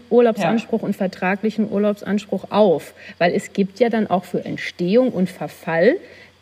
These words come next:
Speaker 1: ähm, des Urlaubsanspruchs kann man das ja unterschiedlich reden, regeln, je nachdem, ob's eben der gesetzliche oder der vertragliche Urlaubsanspruch ist. Man ist bei
Speaker 2: Genau.
Speaker 1: dem vertraglichen Urlaubsanspruch einfach freier. Genau, jetzt mache ich aber hier mal einen Punkt.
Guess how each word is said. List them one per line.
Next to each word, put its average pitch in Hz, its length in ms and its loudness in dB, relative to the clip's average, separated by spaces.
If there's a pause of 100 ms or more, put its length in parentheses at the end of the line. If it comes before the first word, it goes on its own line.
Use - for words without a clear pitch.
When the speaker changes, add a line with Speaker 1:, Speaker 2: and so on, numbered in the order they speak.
(120)
Speaker 1:
ähm, 196 440 0 (180)
des 226 160 0
Urlaubsanspruchs 226 720 -2
kann 208 160 -2
man 214 80 2
das 214 140 -2
ja 240 60 2
unterschiedlich 220 760 -2
reden, 151 380 -6 (100)
regeln, 175 460 0
je 190 100 2
nachdem, 214 320 0
ob's 190 160 -8
eben 180 220 -2
der 165 100 0
gesetzliche 202 400 -2
oder 190 160 -2
der 190 80 -6
vertragliche 185 460 -4
Urlaubsanspruch - 600 -10
ist. - 200 -10
Man 175 120 -4
ist - 200 -4
bei 208 120 2
Speaker 2:
Genau. 196 140 0
Speaker 1:
dem 202 60 -4
vertraglichen 196 680 -4
Urlaubsanspruch 180 680 -4
einfach 175 420 -8
freier. 165 460 0 (880)
Genau, 202 360 2
jetzt 190 240 -2
mache 208 100 4
ich 202 140 0
aber 185 100 0
hier 185 160 2
mal 190 120 2
einen 156 100 -6
Punkt. - 380 2